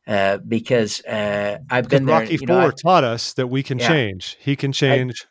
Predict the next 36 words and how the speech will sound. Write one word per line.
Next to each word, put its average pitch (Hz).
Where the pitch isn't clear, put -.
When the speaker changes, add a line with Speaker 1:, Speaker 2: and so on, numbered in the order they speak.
Speaker 2:
I 113
can 120
change. 107
You 110
can 117
Speaker 1:
I 147
was 165
Speaker 2:
change. -
Speaker 1:
there 127
s-, -
in 107
fourteen, 101
thirteen 143
and 123
fourteen 139
or 113
fourteen 123
and 104
fifteen. 123
I 117
went 117
back-to-back 113
years 107
to -
speak -
at -
conferences. 104
So, 113
you 131
know, 104
this 120
was 131
during 131
the 101
Crimea 110
time. 95